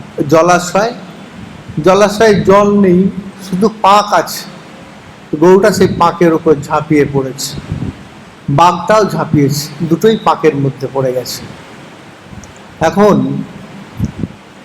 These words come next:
বাঘটা গরুটাকে বলছে, "বেটা, এই যে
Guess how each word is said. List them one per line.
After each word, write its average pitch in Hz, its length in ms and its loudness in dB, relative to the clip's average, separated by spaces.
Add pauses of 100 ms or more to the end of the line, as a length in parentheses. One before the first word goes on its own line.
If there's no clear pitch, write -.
(160)
বাঘটা 196 840 2 (440)
গরুটাকে 196 540 4
বলছে, 180 360 2
"বেটা, 175 560 0 (760)
এই 220 220 4
যে 214 420 4